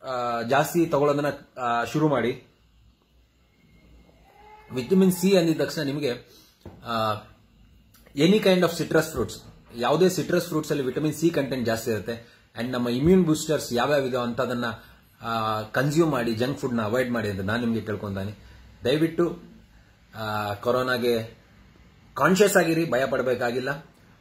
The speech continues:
ಹಾಗೇನೆ ಅಗ್ರಿಕಲ್ಚರ್ನ, ಆ, ರೀಸ್ಟಾರ್ಟ್ ಮಾಡಿ. We'll start a new revolution using this, ಆ, we'll take, ಆ, the corona situation as an advantage for, ಆ, our nation.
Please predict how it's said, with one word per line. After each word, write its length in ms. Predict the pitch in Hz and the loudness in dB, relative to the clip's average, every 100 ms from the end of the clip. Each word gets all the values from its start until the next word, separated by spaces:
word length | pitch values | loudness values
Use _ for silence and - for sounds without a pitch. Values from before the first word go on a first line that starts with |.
| _ - | _ -2
ಹಾಗೇನೆ 400 | 123 135 131 131 127 - - - | 0 2 0 -2 -4 -16 -20 -6
ಅಗ್ರಿಕಲ್ಚರ್ನ, 640 | 120 139 131 127 127 123 | 0 0 2 0 0 0
ಆ, 440 | 120 113 - 117 110 | 0 -2 -6 -4 -2
ರೀಸ್ಟಾರ್ಟ್ 420 | 131 156 156 120 | 0 2 2 2
ಮಾಡಿ. 280 | 113 110 117 113 | 0 -2 -4 -4
We'll 200 | 117 113 | -4 -4
start 320 | - 165 190 | 2 2 4
a 120 | 151 | 2
new 120 | 151 | 2
revolution 540 | 151 123 127 120 123 113 - _ - | 0 0 -2 -2 -4 -6 -10 _ -10
using 260 | 123 123 127 | -6 -4 -4
this, 400 | 120 110 - - | -4 -6 -10 -10
ಆ, 300 | 117 110 107 | -4 -2 -2
we'll 300 | 110 123 120 | -2 -4 2
take, 440 | 180 185 - - | 2 2 -6 -10
ಆ, 440 | 135 131 120 117 120 | -4 0 0 -2 -2
the 100 | 123 | -6
corona 320 | 123 135 147 147 | 0 0 0 -2
situation 420 | - 131 123 127 113 | -2 -2 -2 -2 0
as 120 | 113 | 0
an 160 | 107 | -2
advantage 460 | 107 139 143 139 120 - | 0 0 2 0 -2 -2
for, 300 | 113 101 95 - - - - | -2 -2 -6 -12 -20 -12 2
ಆ, 100 | 117 | 2
our 120 | 107 | 2
nation. 360 | 98 - 92 | -4 -8 -16